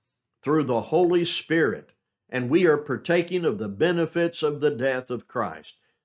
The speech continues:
So everybody who holds to the pattern of sound words is relying on the Holy Spirit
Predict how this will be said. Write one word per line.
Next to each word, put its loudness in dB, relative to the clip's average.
So 0
everybody 4
who 0
holds 0
to 0
the 2
pattern -2
of -8
sound -6
words -4
is 4
relying 0
on -4
the -2
Holy 2
Spirit 0